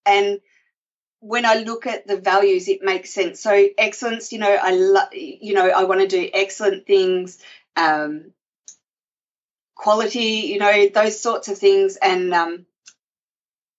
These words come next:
of course, then it makes sense that, um, equity and making a difference in the world are, are things that I value. So if I can do research around those, they're gonna motivate me. Where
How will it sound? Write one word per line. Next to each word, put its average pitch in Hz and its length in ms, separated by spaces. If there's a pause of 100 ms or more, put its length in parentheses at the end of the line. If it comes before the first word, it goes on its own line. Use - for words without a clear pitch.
(120)
of 240 120
course, 294 420
then 185 260
it - 120
makes 185 260
sense 190 320
that, - 280 (380)
um, 175 580 (580)
equity 214 460
and 185 140
making 190 300
a 196 40
difference 196 380
in 185 100
the 170 60
world 165 240
are, 165 200
are 185 60
things 190 300
that 190 80
I 180 100
value. 180 520 (200)
So 202 220
if 196 120
I 196 120
can 196 160
do 190 180
research 185 400
around 170 240
those, 175 300
they're 165 120
gonna 160 140
motivate 160 540
me. 165 240 (240)
Where 185 480